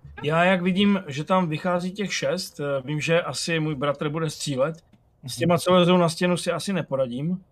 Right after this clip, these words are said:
Tak říkám, já si vezmu těch šest, co vylezli na druhé straně.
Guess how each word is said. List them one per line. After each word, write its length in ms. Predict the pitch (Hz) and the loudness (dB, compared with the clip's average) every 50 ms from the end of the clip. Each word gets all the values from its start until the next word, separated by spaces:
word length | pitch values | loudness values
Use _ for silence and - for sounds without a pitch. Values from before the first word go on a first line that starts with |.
| _ _ _ _ _ _ _ _ | _ _ _ _ _ _ _ _
Tak 180 | - 151 139 135 | -2 -2 0 0
říkám, 340 | 156 156 170 156 139 135 | -2 0 2 2 4 4
já 120 | 156 185 202 | 4 2 4
si 120 | 190 240 247 | 6 6 6
vezmu 180 | 226 214 240 | 6 6 4
těch 200 | 220 247 233 - | 6 4 4 4
šest, 240 | - 240 240 - - | 6 4 4 2 2
co 160 | - - 214 | 2 2 2
vylezli 280 | 220 226 226 208 208 226 | 4 4 2 2 2 2
na 120 | 226 226 | 2 2
druhé 240 | 220 202 233 233 214 | 2 4 4 4 4
straně. 500 | - - - 233 226 214 175 139 - - | 2 0 2 2 4 4 4 0 -2 -6